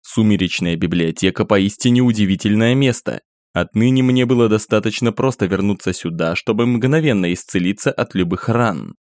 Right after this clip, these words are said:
А в качестве бонуса происходила перезарядка всех способностей, что даровало это место.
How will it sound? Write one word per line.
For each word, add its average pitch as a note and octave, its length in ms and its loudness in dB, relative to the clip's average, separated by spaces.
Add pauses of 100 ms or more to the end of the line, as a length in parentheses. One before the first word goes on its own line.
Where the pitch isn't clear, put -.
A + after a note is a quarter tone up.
(280)
А D#2+ 160 -4
в - 60 -20
качестве E2 540 -4
бонуса E2+ 520 -2
происходила D#3+ 580 -2
перезарядка F#3 680 0
всех - 240 -6
способностей, F#2+ 760 -4
что - 220 -2
даровало F#2+ 400 0
это F2+ 180 0
место. - 440 -2